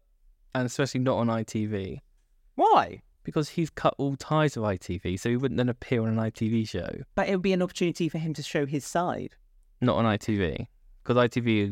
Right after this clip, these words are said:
Speaker 1: being investigated and interviewed about it all at the moment,
Speaker 2: So what do you
Speaker 1: so
Speaker 2: think he should do? The traitors?
Speaker 1: I think he should just retire. He's, like, got, what, twenty, thirty million pounds probably?
Speaker 2: He's got a lot of
Speaker 1: Just
Speaker 2: money.
Speaker 1: go retire somewhere. He's, like, sixty.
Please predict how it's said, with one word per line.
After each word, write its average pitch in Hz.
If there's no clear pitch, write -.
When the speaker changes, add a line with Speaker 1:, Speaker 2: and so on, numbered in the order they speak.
Speaker 1:
being 101
investigated 101
and 104
interviewed 87
about 78
it -
all -
at -
the -
moment, 65
Speaker 2:
So 165
what 175
do 180
you 170
Speaker 1:
so -
Speaker 2:
think 170
he 160
should 160
do? 156
The 117
traitors? 123
Speaker 1:
I 175
think 180
he 165
should 151
just 143
retire. 131
He's, 139
like, 139
got, 127
what, 127
twenty, 143
thirty 143
million 156
pounds 170
probably? 190
Speaker 2:
He's 208
got 214
a 139
lot 151
of 147
Speaker 1:
Just 190
Speaker 2:
money. 180
Speaker 1:
go 180
retire 165
somewhere. 85
He's, 123
like, 135
sixty. -